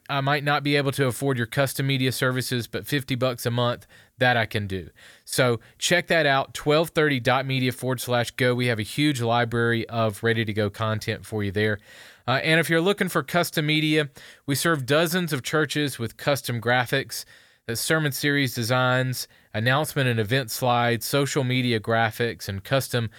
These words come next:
video as well. So sermon bumpers, trailers, promos, lyric videos, uh, and more. Social media videos, anything that you might need in way of video content, we can create that for you. In working with hundreds of churches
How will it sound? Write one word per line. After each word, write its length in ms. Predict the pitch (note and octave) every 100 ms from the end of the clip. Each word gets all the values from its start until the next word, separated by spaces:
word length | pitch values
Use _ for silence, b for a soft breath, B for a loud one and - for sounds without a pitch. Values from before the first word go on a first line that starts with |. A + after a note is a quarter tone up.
| B B B
video 460 | A2 D3 D3 C3+
as 140 | A#2 G2+
well. 260 | A#2 G2+
So 160 | F2 G#2+
sermon 480 | - D3 C#3+ D3 C3+ B B -
bumpers, 500 | C#3 D3 C#3 C#3 C#3
trailers, 520 | - C#3 C#3 C3+ C3
promos, 760 | - C3+ C#3 C3+ C3 C3 B2 - b b -
lyric 320 | A#2+ C#3+ C3+
videos, 760 | A#2+ B2+ B2 B2 B2 A#2+ - - b b b b
uh, 220 | A2+ A#2 -
and 160 | B2+
more. 280 | A#2 G2 C#2
Social 420 | - C3+ C3 C#3+
media 520 | B2+ C3 B2+ B2+ B2 -
videos, 480 | A#2+ B2 A#2+ A2+
anything 380 | D3+ F#3 E3+ D#3
that 180 | C#3 -
you 80 | B2+
might 260 | B2 A#2+
need 340 | A2+ A#2 A#2 A2 B B
in 160 | A#2 A#2
way 240 | A#2 A#2
of 200 | A#2 A2
video 340 | G2 B2 A#2 A2
content, 500 | - G#2 G2+ A2 G2+
we 120 | A2
can 180 | A2+ G#2
create 360 | A2 G#2 G2
that 180 | G2 E2+
for 200 | - G2
you. 220 | C#2+ A2 - b b b b
In 180 | A#2+ A#2+
working 340 | C#3 E3 D3
with 140 | B2 A2+
hundreds 520 | - F#3 D#3+ D#3+ C3+
of 140 | B2+
churches 520 | A2+ C#3 C3 B2+ A#2+